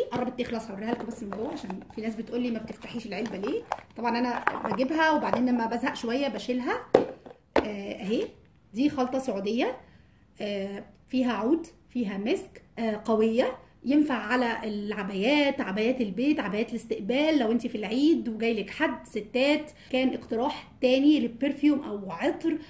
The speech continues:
عربي من عبد الصمد القرشي. هتلاقوني بتكلم كتير قوي عن عبد الصمد القرشي، وده كان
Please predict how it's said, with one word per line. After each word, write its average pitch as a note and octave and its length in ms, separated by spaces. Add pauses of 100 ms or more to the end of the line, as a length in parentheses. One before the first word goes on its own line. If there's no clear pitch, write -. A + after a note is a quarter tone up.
(140)
عربي D#4 540
من A#3+ 140
عبد A3 160
الصمد B3 300
القرشي. D4+ 460 (200)
هتلاقوني C4 360
بتكلم B3+ 340
كتير B3+ 220
قوي C4 120
عن A#3 100
عبد A3 120
الصمد C#4 260
القرشي، E4 440 (840)
وده B3+ 120
كان C4+ 180